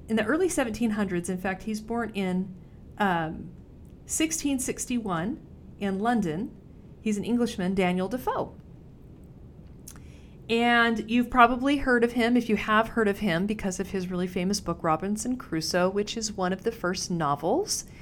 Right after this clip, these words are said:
'cause that's the newest, um, genre. And it's, but it's, it's, it's worth reading. It's good. Anyway, he's, he's one of those guys that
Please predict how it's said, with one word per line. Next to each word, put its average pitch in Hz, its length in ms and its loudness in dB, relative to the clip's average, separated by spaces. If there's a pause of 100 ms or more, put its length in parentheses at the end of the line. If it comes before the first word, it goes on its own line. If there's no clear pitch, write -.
(340)
'cause 214 160 -6
that's - 300 -4
the 180 100 -2
newest, 170 540 -2 (100)
um, 170 460 -6 (180)
genre. 196 580 0 (640)
And 208 680 4 (680)
it's, 214 380 4
but 220 200 4
it's, - 440 2 (680)
it's, 262 300 0
it's 247 180 4
worth 185 220 2
reading. 147 220 -4
It's 160 120 -8
good. 143 220 -8 (840)
Anyway, 226 540 4 (760)
he's, 349 580 8 (120)
he's 339 320 2
one 415 120 6
of 392 80 6
those 285 220 8
guys 220 680 6 (140)
that 196 560 4